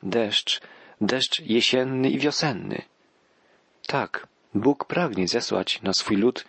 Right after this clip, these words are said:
obfity deszcz błogosławieństw. Mówi jednak: „Jeżeli... Jeżeli mnie usłuchacie, jeżeli odwzajemnicie moją miłość, jeżeli z własnej woli, z przekonaniem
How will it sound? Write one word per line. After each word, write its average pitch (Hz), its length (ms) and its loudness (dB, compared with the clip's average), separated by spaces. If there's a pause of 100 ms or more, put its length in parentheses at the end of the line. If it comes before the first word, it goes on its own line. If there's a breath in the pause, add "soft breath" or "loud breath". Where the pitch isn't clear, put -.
(300 loud breath)
obfity - 480 -2
deszcz 117 400 0
błogosławieństw. 95 1000 -2 (800 loud breath)
Mówi 160 320 2
jednak: 156 460 0 (640 soft breath)
„Jeżeli... 107 640 0 (840)
Jeżeli 147 340 4
mnie 156 240 2
usłuchacie, - 800 -2 (880 soft breath)
jeżeli 117 420 4
odwzajemnicie 131 840 0
moją 127 420 0
miłość, 104 600 -2 (880 soft breath)
jeżeli 127 520 2
z 104 140 0
własnej 135 500 0
woli, 110 400 0 (320 loud breath)
z - 120 -14
przekonaniem 117 800 0